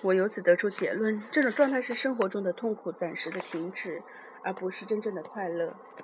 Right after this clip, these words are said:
因此，对我来说是很歉意的。由于我不能通过我的身体和我的感官去领会纯精神的事物，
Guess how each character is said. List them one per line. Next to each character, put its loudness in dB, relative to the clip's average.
因 0
此， -6
对 6
我 4
来 -2
说 -4
是 6
很 2
歉 4
意 -4
的。 -12
由 10
于 8
我 6
不 2
能 2
通 0
过 4
我 4
的 -4
身 0
体 -6
和 2
我 6
的 -2
感 -4
官 0
去 -6
领 0
会 -2
纯 -2
精 -2
神 0
的 -4
事 -4
物， -4